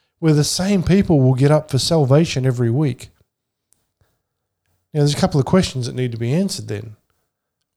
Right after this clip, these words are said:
Why are they getting up every week? Are they doing it because they think that's what they need, or are they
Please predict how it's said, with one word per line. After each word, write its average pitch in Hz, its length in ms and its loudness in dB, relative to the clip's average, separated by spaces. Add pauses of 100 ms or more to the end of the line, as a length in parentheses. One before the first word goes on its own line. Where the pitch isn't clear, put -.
Why 143 640 0 (320)
are 135 80 -6
they 127 100 2
getting 120 280 2
up 110 160 -4
every 107 200 -4
week? 107 440 -8 (560)
Are 131 80 2
they 127 140 4
doing 135 340 2
it 117 220 -4
because 117 340 -6
they 117 160 -6
think 123 320 -6
that's 113 200 -4
what 120 140 -8
they 113 140 -8
need, 143 360 -4
or 139 200 -2
are 135 40 2
they 127 280 -2